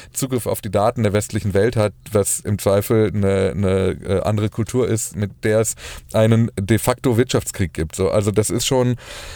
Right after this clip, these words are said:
das macht schon mal einen großen Unterschied und, ähm, auch die Formulierung, die hier Radioactive Stardust auf Mastodon geschrieben hat, ist, äh, wir wissen, dass China Social Media Farmen hat, wir wissen, dass sie sich,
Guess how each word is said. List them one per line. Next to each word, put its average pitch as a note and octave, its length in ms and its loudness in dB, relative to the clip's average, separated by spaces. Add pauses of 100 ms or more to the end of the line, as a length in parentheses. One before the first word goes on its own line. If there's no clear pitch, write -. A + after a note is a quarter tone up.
(320)
das C#3 160 2
macht D3+ 200 2
schon F3 120 2
mal E3+ 60 4
einen D3+ 100 2
großen C#3 280 2
Unterschied E3 560 2
und, C3+ 520 0
ähm, B2 440 4
auch A#2+ 100 2
die A#2 120 -2
Formulierung, C3 500 2
die A#2+ 100 2
hier A#2+ 160 6
Radioactive A2+ 500 4
Stardust B2 520 4
auf G#2 160 2
Mastodon A2+ 420 2
geschrieben G2+ 400 -2
hat, A#2 180 0
ist, - 460 -2
äh, A2 180 2
wir G#2+ 100 0
wissen, C3+ 200 0
dass A2+ 160 0
China D3 340 0
Social B2+ 280 -2
Media B2+ 180 4
Farmen A2+ 300 0
hat, A#2+ 120 -2
wir G2+ 120 -2
wissen, A#2 200 -2
dass G#2+ 140 -2
sie A2 80 -6
sich, G#2+ 220 -6